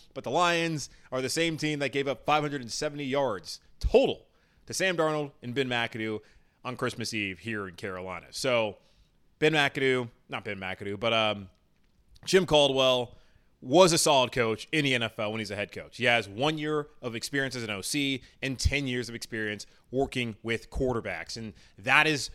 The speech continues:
really what I'm looking at, at these resumes. Your N F L experience, how long you've been an O C, and how long you've been a quarterback coach.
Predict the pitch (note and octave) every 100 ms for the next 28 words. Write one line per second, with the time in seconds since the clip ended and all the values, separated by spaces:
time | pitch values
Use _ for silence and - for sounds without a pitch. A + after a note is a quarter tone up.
0 | - A2 B2 D3+ C#3+ C#3 - C3 B2 C3
1 | - C3 A#2+ A#2+ A#2+ A#2+ G#2 G2+ B2+ A#2+
2 | G#2 G2 F#2+ A2+ A#2 A2 - F3 G#3 -
3 | F#3 F#3+ F#3 E3+ - - - C#3+ D#3 D3+
4 | D3 D3 C3+ C3 A2+ G2+ F#2 - E3 D3+
5 | C#3+ B2+ C3+ C3 B2+ B2 A#2+ B2 - F#3+
6 | F3+ D3 B2+ C3 B2 A#2